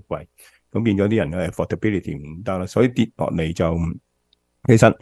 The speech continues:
嗰個 peak 嚟講咧，講嗰個樓花價最 peak 嗰陣時咧，係應該大概係喺，呃，二零，睇先，第一季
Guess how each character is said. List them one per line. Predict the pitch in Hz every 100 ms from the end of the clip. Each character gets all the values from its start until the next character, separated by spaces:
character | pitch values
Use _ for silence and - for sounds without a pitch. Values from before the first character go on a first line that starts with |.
| - - - _
嗰 | - 139
個 | 127
peak | - - 151
嚟 | 107 90
講 | 90 98
咧， | 117 123
講 | - 92 107
嗰 | 98
個 | 98 90 87
樓 | 82
花 | 87 110 107
價 | 90 87
最 | 92 92
peak | 98 143
嗰 | -
陣 | 95
時 | -
咧， | 90
係 | 90 85
應 | 98
該 | 101 98
大 | 80
概 | 82 85
係 | 87 80 78
喺， | 71 87 92 95
呃， | 85
二 | 76 71 -
零， | 90 87 82 78 80 - _ - - - _ _ _ _ -
睇 | 107
先， | 110 92 _
第 | 98 110
一 |
季 | 123